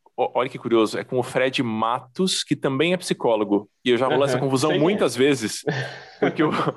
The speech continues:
Speaker 1: eu falo, "É o Fred." "Ah, é aquele seu amigo psicólogo?" Eu falei, "Bom, os dois são psicólogos." Aí eu falei, "Aquele que é consultor financeiro, não o que não é consultor financeiro."
Speaker 2: <laughs>
Speaker 1: Enfim,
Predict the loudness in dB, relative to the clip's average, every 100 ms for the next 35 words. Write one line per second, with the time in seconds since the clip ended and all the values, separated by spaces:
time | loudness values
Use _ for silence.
0 | -8 -18 -10 -4 0 2 4 2 2 2
1 | 2 2 -2 0 0 2 -2 0 -2 -2
2 | -4 -8 -2 0 2 0 -2 -6 -8 _
3 | _ -14 -12 -12 -18 -2 0 0 -6 -14
4 | -18 -4 0 2 0 0 0 2 0 -2
5 | -4 -4 -2 0 0 0 0 0 0 0
6 | 0 2 2 2 2 2 2 2 2 2
7 | 2 2 2 0 2 0 0 -2 -6 -2
8 | 0 2 0 0 -2 -2 0 0 0 -2